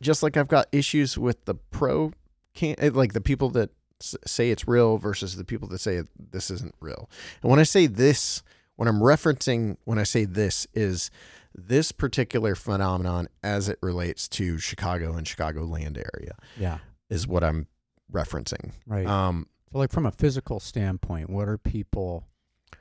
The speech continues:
Speaker 1: It,
Speaker 2: saying that
Speaker 1: okay,
Speaker 2: has
Speaker 1: so,
Speaker 2: been seen?
Speaker 1: so the biggest strike is, uh, that they kept bringing up to us on the mufon side was like, "Well, this isn't at all what was seen in Chicago 'cause the,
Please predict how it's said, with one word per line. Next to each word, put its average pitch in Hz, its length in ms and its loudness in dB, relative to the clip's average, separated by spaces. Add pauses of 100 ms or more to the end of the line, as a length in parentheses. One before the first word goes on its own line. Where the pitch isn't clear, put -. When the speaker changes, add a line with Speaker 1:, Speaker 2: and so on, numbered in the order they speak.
(420)
Speaker 1:
It, 120 120 -4
Speaker 2:
saying 110 680 0
that 143 120 2
Speaker 1:
okay, 113 180 2
Speaker 2:
has 107 140 0
Speaker 1:
so, 131 220 6
Speaker 2:
been 110 60 4
seen? 78 360 -8
Speaker 1:
so 143 160 4
the 117 80 2
biggest 156 300 6
strike 135 440 6
is, 117 280 0 (120)
uh, 107 220 0 (260)
that 104 300 -2 (220)
they 107 180 -2
kept - 260 0
bringing 95 360 2
up - 160 -4
to 87 120 2
us 87 260 0 (100)
on 92 120 0
the 82 60 0
mufon 95 400 0
side 82 220 -2
was - 200 -6
like, - 220 -4
"Well, 110 400 4 (400)
this 131 240 0
isn't 135 260 2
at 107 140 2
all 113 260 8
what - 120 -2
was 107 120 -2
seen 113 220 0
in 98 80 2
Chicago 92 580 2
'cause 101 280 0
the, 104 160 -2